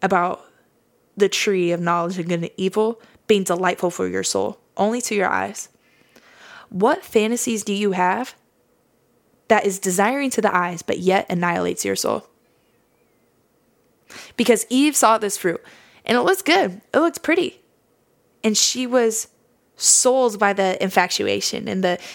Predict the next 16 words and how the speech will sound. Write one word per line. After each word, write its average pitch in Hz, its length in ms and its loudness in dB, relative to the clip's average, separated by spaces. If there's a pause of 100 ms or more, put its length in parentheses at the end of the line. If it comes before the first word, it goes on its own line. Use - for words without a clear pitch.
(100)
enchantment 190 640 0
of 185 140 -4
this - 240 -2
fruit. 185 300 0
And 175 160 -2 (880)
you 202 80 -12
gotta 294 220 4
think, 240 340 -2 (1300)
Satan 240 600 0
came 190 580 -2 (120)
and 180 300 0
made 202 280 0
God's 185 300 0
goodness 240 520 0 (100)
look 180 240 -2
bland 202 420 0